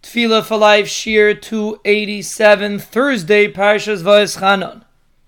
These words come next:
We are analyzing Kaddish and trying to explain why the Tefillah of Kaddish,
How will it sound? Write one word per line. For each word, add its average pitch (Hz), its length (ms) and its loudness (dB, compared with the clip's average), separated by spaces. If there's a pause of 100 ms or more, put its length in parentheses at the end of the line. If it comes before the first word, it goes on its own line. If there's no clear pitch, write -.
(480)
We 208 140 2
are 208 140 6
analyzing 226 920 0
Kaddish 220 720 2
and 190 140 -10
trying 220 380 0
to 208 120 0
explain 220 800 2 (400)
why 226 460 8
the 196 120 0
Tefillah 226 480 0
of 180 140 -2
Kaddish, 208 680 0